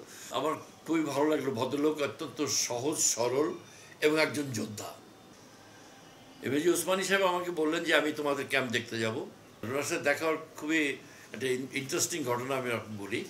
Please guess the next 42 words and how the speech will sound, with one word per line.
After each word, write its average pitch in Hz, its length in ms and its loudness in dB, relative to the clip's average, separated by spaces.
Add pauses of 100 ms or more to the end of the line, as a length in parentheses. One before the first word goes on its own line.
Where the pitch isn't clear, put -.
(260)
আমি 147 260 0
বাথরুমে 165 640 2 (140)
যে 160 140 4
হাত 131 260 0
মুখ 143 120 -4
ধোয়ার 165 200 -2
জন্য 185 180 0
ঢুকছিলাম, 110 480 -2 (840)
তো 117 220 2
এই 170 120 4
সময় 214 380 2 (240)
দরজা 156 260 2
খুব 175 240 -6
ধাক্কা, 139 320 0 (300)
ধাক-, 110 340 -4 (200)
খুব 104 160 -10
ধাক্কাচ্ছে। - 520 -8 (260)
তা - 60 -2
আমার 160 160 -2
কিছু, 196 180 2
আমি 185 120 6
বা-, 117 960 -2
আমি 139 220 0
একটু 170 240 -2
দেরি 175 180 8
করেন, 175 240 8
একটু 156 200 -2
দেরি 143 140 -2
করেন, 127 200 -2
তো 165 120 -2
আমি, 147 340 -2 (540)
"দ্রুত, 226 240 2
দ্রুত।" 202 360 4 (1500)
তা - 100 0
আমি 156 200 2 (560)
দরজা 135 340 2
খুলে 175 240 0
বেরিয়ে 156 400 4
দেখি 156 280 0
যে 151 180 2
দুটো 135 300 -2
সাদা 131 560 2